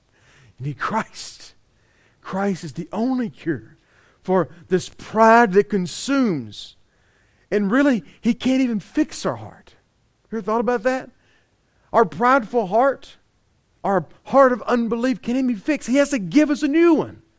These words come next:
So whenever we die to ourselves and we're born again in Christ, He gives us a new heart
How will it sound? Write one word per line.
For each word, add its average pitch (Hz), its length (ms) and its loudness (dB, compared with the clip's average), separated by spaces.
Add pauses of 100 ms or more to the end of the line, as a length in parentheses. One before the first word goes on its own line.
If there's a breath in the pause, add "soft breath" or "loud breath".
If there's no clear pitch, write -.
(340)
So - 80 -10
whenever 247 180 2
we 277 120 6
die 214 420 4
to 254 140 0
ourselves 262 520 0 (200 loud breath)
and 190 80 -4
we're 254 140 2
born 233 320 2
again 269 260 0
in 247 120 -8
Christ, 254 440 0 (180 loud breath)
He 247 160 6
gives 214 400 0
us 277 140 -4
a 220 120 0
new 269 360 6
heart - 560 -2